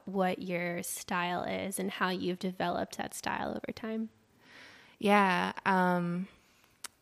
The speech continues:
Speaker 2: so over the many years of building my business, I think I tried out all the styles, <laughs> like super matte photos, like only black and white, shooting film, y-, you know, and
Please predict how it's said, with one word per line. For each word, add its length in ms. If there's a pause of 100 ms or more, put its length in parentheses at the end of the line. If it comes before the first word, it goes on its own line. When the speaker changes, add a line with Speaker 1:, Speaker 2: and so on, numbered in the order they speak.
Speaker 2:
so 760 (360)
over 420
the 180 (200)
many 440
years 480
of 180 (840)
building 320
my 160
business, 840
I 120
think 300
I 160 (200)
tried 340
out 340 (240)
all 220
the 120
styles, 760 (200)
<laughs> 220
like 280 (400)
super 400
matte 400
photos, 1000
like 180
only 260
black 280
and 160
white, 720
shooting 340
film, 800
y-, 140
you 120
know, 80
and 400